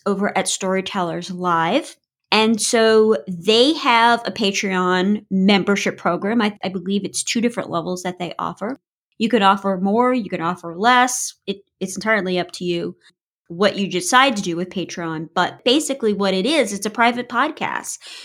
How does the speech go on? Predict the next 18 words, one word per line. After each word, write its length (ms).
So 240
what 360
they 540
do 540
is 360
they 260
have, 640
whether 420
it's 200
a 300
behind 680
the 60
story 560
where 260
they 240
have 380
an 100
exclusive 760